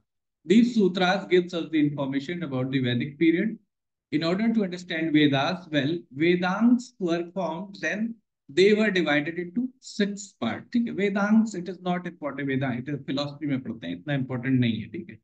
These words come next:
इसको हम स्किप करेंगे। Like Vedants, a section of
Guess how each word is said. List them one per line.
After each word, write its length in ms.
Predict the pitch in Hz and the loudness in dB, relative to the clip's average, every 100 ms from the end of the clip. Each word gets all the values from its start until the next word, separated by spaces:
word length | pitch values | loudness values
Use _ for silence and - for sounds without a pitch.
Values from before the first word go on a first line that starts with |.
| _ _ _ _ | _ _ _ _
इसको 240 | 120 - 135 | -10 -4 -2
हम 140 | 120 | -2
स्किप 280 | 117 120 117 | -4 -8 -8
करेंगे। 400 | 107 117 202 - - _ _ _ _ _ _ _ _ _ _ _ _ _ 160 | -4 -2 -2 -8 -12 _ _ _ _ _ _ _ _ _ _ _ _ _ -2
Like 220 | 165 190 | 2 2
Vedants, 540 | 185 190 170 135 117 117 - _ _ _ _ _ _ 156 | 4 2 2 2 2 0 -6 _ _ _ _ _ _ -10
a 160 | - | -4
section 300 | 202 - 240 | -4 2 4
of 220 | 226 226 | 6 2